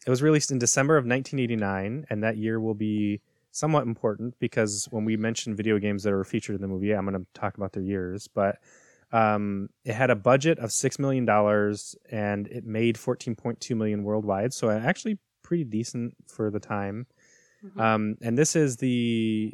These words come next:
Speaker 1: the synopsis from the back of the Blu-ray. Haunted by a family tragedy and desperate to get to California for some unknown reason,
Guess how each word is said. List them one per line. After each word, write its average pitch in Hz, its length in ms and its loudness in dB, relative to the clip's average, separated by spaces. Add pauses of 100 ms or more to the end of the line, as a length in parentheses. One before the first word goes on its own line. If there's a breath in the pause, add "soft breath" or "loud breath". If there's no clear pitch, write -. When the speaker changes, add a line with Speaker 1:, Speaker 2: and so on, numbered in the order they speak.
(120)
Speaker 1:
the 104 540 -2
synopsis 110 720 0
from 104 200 -6
the 98 80 -4
back 107 340 2
of 110 180 -10
the 107 100 -4
Blu-ray. 95 540 -4 (1080 soft breath)
Haunted 165 360 4
by 139 160 2
a 104 80 4
family 139 400 -2
tragedy 98 560 0
and 90 140 -6
desperate 113 400 0
to - 100 -6
get 131 180 -2
to - 80 -10
California 120 600 -2
for - 180 -12
some 143 300 -6
unknown 131 460 -4
reason, 107 520 -6